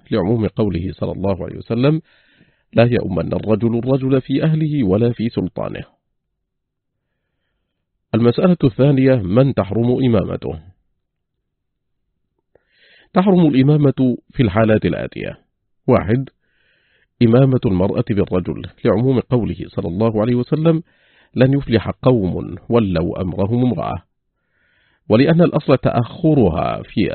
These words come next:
آخر الصفوف صيانة لها وسترا، فلو قدمت للإمامة لأصبح ذلك مخالفا لهذا الأصل الشرعي. اثنان، إمامة المحدث ومن عليه نجاسة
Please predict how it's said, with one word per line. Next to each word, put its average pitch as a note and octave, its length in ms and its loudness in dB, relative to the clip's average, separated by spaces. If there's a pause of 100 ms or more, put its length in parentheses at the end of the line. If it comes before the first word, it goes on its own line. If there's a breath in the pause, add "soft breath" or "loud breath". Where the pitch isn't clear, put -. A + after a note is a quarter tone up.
آخر F#2+ 160 -4
الصفوف B2 520 -4
صيانة B2+ 460 0
لها A2+ 320 -2
وسترا، B2+ 640 -2 (760)
فلو D2+ 280 -2
قدمت A2+ 360 -2
للإمامة G#2+ 480 -2
لأصبح F#2+ 480 -2
ذلك A2+ 360 -4
مخالفا C#3 560 -2
لهذا G2 420 0
الأصل F2 260 -6
الشرعي. - 540 -8 (1600)
اثنان، C3 520 0 (1500)
إمامة C#3+ 420 6
المحدث C3 540 2 (380)
ومن A2+ 340 4
عليه F#2+ 340 2 (140)
نجاسة E2 480 -4